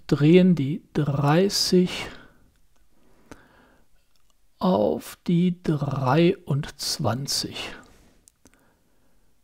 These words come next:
So, wir haben jetzt hier auf der beweglichen Skala die dreißig,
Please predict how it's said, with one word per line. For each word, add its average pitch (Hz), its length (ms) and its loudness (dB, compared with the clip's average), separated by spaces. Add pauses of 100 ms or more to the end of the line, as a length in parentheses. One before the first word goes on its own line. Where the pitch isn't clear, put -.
(1500)
So, - 220 -8
wir 131 160 -2
haben 170 160 2
jetzt - 280 0
hier 185 420 4 (500)
auf 143 320 -2
der 143 220 0
beweglichen 180 640 2
Skala 147 640 0
die 120 180 -8
dreißig, - 840 -2